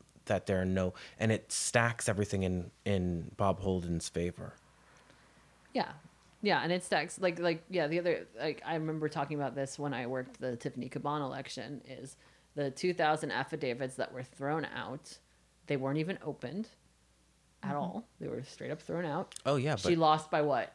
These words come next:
Speaker 2: What was it, eighty votes, sixty votes? I forget what it was.
Speaker 1: Yeah.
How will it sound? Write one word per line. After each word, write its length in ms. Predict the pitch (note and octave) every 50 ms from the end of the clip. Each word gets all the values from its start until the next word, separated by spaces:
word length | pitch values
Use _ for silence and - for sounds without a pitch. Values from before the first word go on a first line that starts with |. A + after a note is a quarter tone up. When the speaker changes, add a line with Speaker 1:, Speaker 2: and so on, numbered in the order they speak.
| _ _ _ _ _ _ _ - - -
Speaker 2:
What 100 | - D#3 C#3+
was 100 | C3 C3
it, 60 | B2 -
eighty 260 | C#3 D3+ D#3 E3+ E3+
votes, 320 | E3+ F#3 F#3+ G3+ G#3 -
sixty 280 | - - E3+ E3+ - G3
votes? 260 | F3+ F#3+ G3 G3 -
I 60 | D#3
forget 200 | C#3+ D#3 D3+ C#3+
what 80 | C#3+ C3+
it 60 | - -
was. 260 | - - D3+ - - - - - - - _ _ _
Speaker 1:
Yeah. 180 | - G#2+ B2+